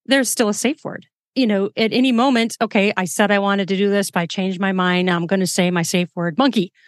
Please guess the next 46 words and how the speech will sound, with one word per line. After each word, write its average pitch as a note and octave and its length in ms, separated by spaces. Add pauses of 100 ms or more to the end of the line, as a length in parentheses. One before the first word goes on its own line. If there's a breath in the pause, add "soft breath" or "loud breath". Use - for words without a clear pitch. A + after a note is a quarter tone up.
(380 soft breath)
I F3 80
just E3 200
used E3+ 160
monkey E3+ 300
in D#3+ 80
one D#3+ 100
of D#3+ 60
my D#3 80
stories, D3 400
so E3+ 60
that's D#3+ 160
why E3+ 100
it's - 180
in F3+ 80
my F#3 140
<laughs> A3+ 80
head. F#4 140 (500 loud breath)
The - 80
safe B3+ 300
word F3+ 140
was G3 140
monkey. A#3+ 360 (320 loud breath)
And B3 160
so B3+ 100
it's A#3+ 160
something G#3+ 300
that G3+ 100
you G3+ 100
wouldn't G#3 240
normally G3 320
say F#3 220
in F#3 120
that E3+ 180
situation. F3+ 540
So G3+ 120
it F#3 60
can't G#3+ 200
be F#3+ 140 (140)
misconstrued F#3+ 1000 (280 loud breath)
as F3 500
accidentally E3+ 480
saying F3+ 300
something, E3 400
<laughs> - 20
you C4 180
know, F4+ 120